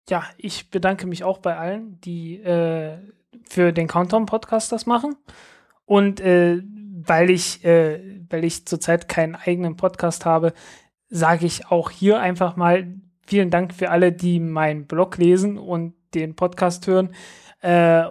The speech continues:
und vielleicht auch noch mir Geld zukommen lassen auf die eine oder andere Weise. Äh, ich weiß es wirklich sehr, sehr, sehr zu schätzen und, äh, ich bin <laughs> leider wirklich darauf angewiesen.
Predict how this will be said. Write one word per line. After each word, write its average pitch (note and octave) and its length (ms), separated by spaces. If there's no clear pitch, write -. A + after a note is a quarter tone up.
und E3+ 400
vielleicht E3+ 560
auch E3+ 220
noch E3 320
mir E3 300
Geld E3+ 420
zukommen F3+ 640
lassen D#3+ 260
auf E3+ 160
die F3 100
eine F3 260
oder D#3+ 200
andere F3 460
Weise. F#3 440
Äh, F3 300
ich - 380
weiß F3 240
es F3 160
wirklich F3 360
sehr, E3 280
sehr, D3+ 160
sehr D3 220
zu D#3+ 100
schätzen D3+ 520
und, D3 680
äh, C#3+ 540
ich - 220
bin D#3+ 140
<laughs> - 120
leider D3 400
wirklich D3+ 280
darauf C#3 260
angewiesen. C#3+ 640